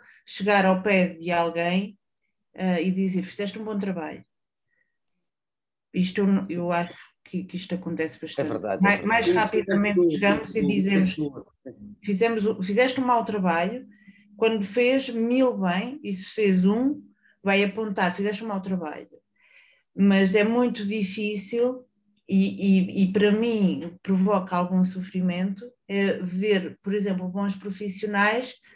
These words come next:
Speaker 1: que, que têm excelente, eh, excelentes trabalhos realizados e depois só são, eh, tradi-, trazidos à, à baila quando, de facto,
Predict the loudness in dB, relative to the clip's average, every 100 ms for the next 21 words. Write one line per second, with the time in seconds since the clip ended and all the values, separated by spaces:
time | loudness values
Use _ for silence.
0 | -20 -14 -14 -8 0 2 4 2 0 -6
1 | -10 -4 -2 -2 -4 -8 -6 -6 -4 -4
2 | -4 -4 -4 -6 -10 -8 -2 2 2 0
3 | -4 -4 -4 -4 0 0 -2 -8 -6 -2
4 | 0 0 0 0 -4 -14 _ -20 _ _
5 | -4 -2 -2 2 4 4 2 -6 -2 0
6 | 0 -2 -2 0 2 2 0 -8 -20 _
7 | -8 -6 -4 0 0 0 -2 -4 -8 -4
8 | -2 0 -4 -2 0 0 2 0 2 0
9 | -2 -6 _ 0 0 -2 -8 -12 -14 -14
10 | -8 -4 -4 -6 -10 -10